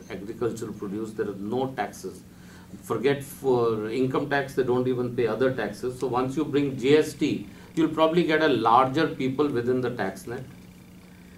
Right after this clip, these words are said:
The other area of reform that we need is agricultural productivity. You know, uh, we come from an, uh, re-, re-, uh,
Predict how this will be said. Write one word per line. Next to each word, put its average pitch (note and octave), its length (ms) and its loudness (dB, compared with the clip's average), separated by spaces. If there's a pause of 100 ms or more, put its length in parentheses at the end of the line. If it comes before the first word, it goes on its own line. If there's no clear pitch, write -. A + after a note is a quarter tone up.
(240)
The F#3+ 280 2
other A3+ 440 4
area F3 360 6
of D3 320 -2
reform C3 520 2
that C#3+ 180 -2
we B2+ 80 0
need B2 320 0
is B2 140 0
agricultural G2+ 640 -4
productivity. - 640 -10 (1300)
You D3+ 100 6
know, E3+ 240 2 (400)
uh, B2+ 340 2 (420)
we F#3+ 280 2
come E3+ 340 2
from C#3 640 0 (400)
an, B2 320 -4 (240)
uh, A2+ 140 -10
re-, A2+ 500 2
re-, C3+ 380 2
uh, B2 140 0